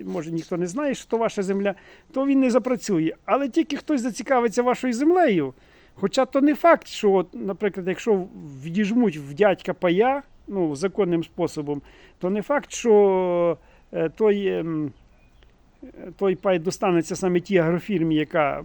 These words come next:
напише жалобу. Але якщо вони пишуть жалобу, значить, вони на щось ус-, мають на що розраховувати. Так що вважайте, дивіться, слідкуйте за своїм добром.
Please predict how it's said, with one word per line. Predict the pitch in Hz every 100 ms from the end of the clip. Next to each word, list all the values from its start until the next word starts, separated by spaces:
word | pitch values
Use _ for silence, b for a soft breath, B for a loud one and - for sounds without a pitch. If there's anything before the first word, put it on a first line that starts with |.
| 175
напише | 175 160 156 165 175
жалобу. | 147 139 131 127 - -
Але | 175 285 392
якщо | 370 - 294
вони | 294 277
пишуть | 269 302 - 254
жалобу, | 190 240 254 240 233
значить, | 208 214 - 208
вони | 220 226
на | 214
щось | 220 208
ус-, | - - 233 214 - B B B B -
мають | 208 240 214
на | 214
що | - 208
розраховувати. | 196 180 - 175 139 127 139 B B B B
Так | - 226
що | - 220
вважайте, | 214 220 285 269 262 240 226 - 113 135
дивіться, | 196 240 226 240 220 214
слідкуйте | - 190 - 240 220 214
за | 180
своїм | - 202 208 196
добром. | 165 165 185 185